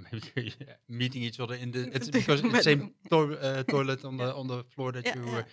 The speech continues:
Speaker 1: were having the meeting, things like that. There is a lot of informal networking going on there. I, I, I totally re-, recognize that, and I really miss it when I had to work from home
Speaker 2: Mm-hmm.
Speaker 1: because, yeah, uh, no one for my work <laughs> was I meeting, near the coffee machine,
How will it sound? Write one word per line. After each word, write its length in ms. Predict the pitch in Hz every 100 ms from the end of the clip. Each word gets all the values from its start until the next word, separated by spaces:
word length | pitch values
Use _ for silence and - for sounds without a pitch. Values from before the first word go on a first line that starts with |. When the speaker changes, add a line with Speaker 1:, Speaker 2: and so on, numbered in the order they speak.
| - _ _
Speaker 1:
were 80 | 110
having 240 | 117 120
the 60 | 120
meeting, 280 | 120 117 120
things 260 | 151 139
like 160 | 131 120
that. 160 | 135 160
There 160 | 147
is 100 | 127
a 40 | 120
lot 220 | 120 156
of 200 | 135 - _ _ _ _ _
informal 680 | 139 175 - 160 156 123 104
networking 600 | 113 156 185 185 190 180
going 300 | 180 180 180
on 140 | 180 185
there. 120 | 180
I, 80 | 127 127
I, 80 | 123
I 180 | 131 113
totally 420 | - 170 170 151
re-, 180 | 127 139
recognize 680 | 131 143 131 - 117 113 -
that, 220 | 123 165 -
and 80 | 120
I 40 | 98 98 107
really 320 | 160 131 110
miss 260 | 117 135 -
it 100 | 110
when 140 | 110
I 60 | 104
had 100 | 101
to 80 | 107
work 200 | 104 101
from 140 | - 104
home 240 | 101 113
Speaker 2:
Mm-hmm. 200 | 208 208
Speaker 1:
because, 220 | 107 107 120
yeah, 180 | 110 101 _ _ _ _ _ _ _ 127
uh, 120 | 120 123 120 123
no 140 | 131 143
one 160 | 123
for 160 | 110 110
my 160 | 110 117
work 460 | 127 123 117 - - _ -
<laughs> 440 | 123 120 123 123
was 100 | 131
I 100 | 120
meeting, 400 | 113 117 113 107
near 120 | 110 127
the 100 | 123
coffee 300 | 123 110 113
machine, 460 | 113 - 110 113